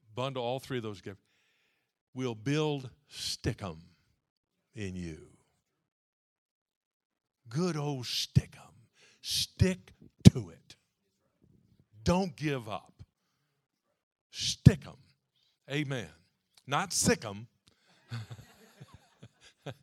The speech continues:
We'll build stick 'em in your life where you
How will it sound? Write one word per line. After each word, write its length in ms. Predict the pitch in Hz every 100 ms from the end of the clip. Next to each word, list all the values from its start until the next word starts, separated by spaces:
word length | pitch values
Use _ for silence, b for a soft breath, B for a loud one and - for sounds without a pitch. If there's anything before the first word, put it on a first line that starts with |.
| _ _ _ _ - _ _ _ - _ _ _ b b b b -
We'll 160 | 151 131
build 380 | 160 180 170
stick 480 | - - - 240 -
'em 140 | 165 143
in 100 | 127
your 140 | 120
life 380 | 110 104 101 -
where 140 | 135
you 720 | 120 123 170 214 220 214 220